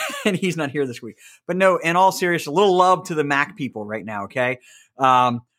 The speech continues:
I, I know there's been a lot of complaints about, about Teams and it's a little purple, uh, notifications because it's not consistent with, with what, uh, with what,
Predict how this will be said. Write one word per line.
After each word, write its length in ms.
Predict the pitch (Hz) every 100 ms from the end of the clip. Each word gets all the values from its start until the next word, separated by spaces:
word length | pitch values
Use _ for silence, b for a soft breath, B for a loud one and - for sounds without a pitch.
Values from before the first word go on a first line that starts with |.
| _ -
I, 140 | 147 147
I 40 |
know 180 | 160 160
there's 180 | 170 -
been 140 | 160
a 60 | 143
lot 160 | 139
of 60 | 135
complaints 480 | 135 - 139 139 135
about, 440 | 120 120 117 117
about 360 | 113 110 113 -
Teams 380 | - 135 131 123
and 80 | 117
it's 120 | -
a 60 | 139
little 140 | - -
purple, 580 | 143 135 143 135 131 127 b b _
uh, 140 | 131 131
notifications 1000 | 139 147 147 151 - 135 131 147 139
because 520 | - 131 - 127 117 120
it's 180 | -
not 260 | 131 123 -
consistent 540 | 131 120 - 131 127
with, 160 | 113 113 B B B B
with 280 | 135 127 120
what, 300 | 123 131 -
uh, 280 | 110 107 107
with 220 | 107 117
what, 160 | 120